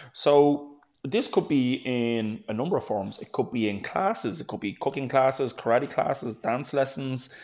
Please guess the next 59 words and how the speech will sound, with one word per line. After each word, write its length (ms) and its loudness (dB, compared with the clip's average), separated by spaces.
It 200 2
could 180 4
be 300 4
in 260 0
wellness. 600 2
It 120 -8
could 220 -6
be 260 0
in 100 -2
health. 540 2
It 80 -6
could 220 -10
be 360 0
in 300 -4
a 80 0
million. 320 0
It 140 -4
could 100 -8
be 100 0
in 120 -6
business. 420 0
It 60 -12
could 100 -8
be 120 -2
in 120 -2
life 280 0
coaching. 360 -2
It 80 -6
could 120 -4
be 80 0
in 60 -2
a 20 -4
million 320 2
things. 260 -4
But 100 -4
of 60 -2
course, 200 4
the 60 -6
one 100 -2
that 60 2
we're 200 2
interested 420 -4
in 240 -2
is 300 0
the 80 -6
one 120 0
that 100 0
affects 300 -6
us 100 -8
most, 240 -2
and 80 -6
that's 180 -6
in 240 -4
streaming 560 -2
of 260 0
D 140 2
J 180 0
sets 400 -4
or, 320 2